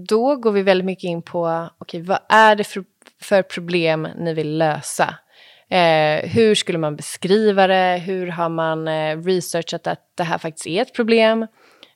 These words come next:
Eh, har ni pratat med folk som upplever det här problemet? Vad säger de? Och så vidare. Är det en attraktiv marknad? Är det en växande marknad? Vad finns det för olika segment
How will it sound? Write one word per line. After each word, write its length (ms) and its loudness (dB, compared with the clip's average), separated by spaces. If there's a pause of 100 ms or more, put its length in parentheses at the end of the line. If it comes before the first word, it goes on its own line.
Eh, 280 0
har 160 2
ni 100 2
pratat 540 0
med 120 -4
folk 260 0
som 140 -6
upplever 420 0
det 60 0
här 100 0
problemet? 720 -4
Vad 120 -4
säger 280 -2
de? 300 0
Och 100 -6
så 100 -6
vidare. 400 -2 (280)
Är 120 4
det 60 2
en 120 0
attraktiv 720 -2
marknad? 580 -2 (460)
Är 120 2
det 60 6
en 120 2
växande 580 0
marknad? 460 4
Vad 140 2
finns 200 -6
det 100 -12
för 140 -6
olika 500 -2
segment 640 -6